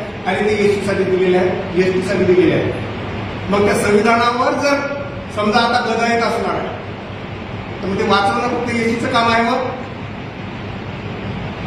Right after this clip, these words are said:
संविधान सर्व जनतेला, सर्व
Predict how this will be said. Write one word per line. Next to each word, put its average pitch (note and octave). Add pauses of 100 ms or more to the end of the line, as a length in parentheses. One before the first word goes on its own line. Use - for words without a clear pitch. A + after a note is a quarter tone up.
(320)
संविधान B3+ (480)
सर्व A#3+ (120)
जनतेला, B3+ (500)
सर्व A#3